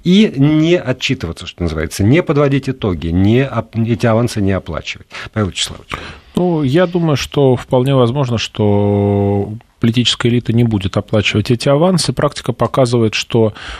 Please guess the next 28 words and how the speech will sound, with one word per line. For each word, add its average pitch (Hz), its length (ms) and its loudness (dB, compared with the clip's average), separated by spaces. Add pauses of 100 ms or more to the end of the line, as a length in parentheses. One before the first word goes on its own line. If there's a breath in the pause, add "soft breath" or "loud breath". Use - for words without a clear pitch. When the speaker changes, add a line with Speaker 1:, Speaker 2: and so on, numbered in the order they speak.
(160)
Speaker 2:
э, 113 40 2
в 107 380 2
ситуации 120 640 0
полураспада 123 760 2
постсоветские 113 720 -2
государства 127 500 -2
могут 113 260 0
счита-, - 280 -2
э, 110 200 2
существовать 110 440 0
достаточно 127 500 -2
долго. 170 380 0 (320 loud breath)
Давайте 147 240 2
посмотрим, 117 480 -2
например, 104 380 0
на 101 80 2
Молдавию, 135 720 2 (380 loud breath)
э, 104 320 4
где 104 500 2
гражданская 107 600 0
война 135 220 2
скоротечная 107 840 0
и - 180 -2
откол 107 440 0
от - 140 -4
ее 101 140 0
территории 104 420 0
Приднестровья, 131 800 0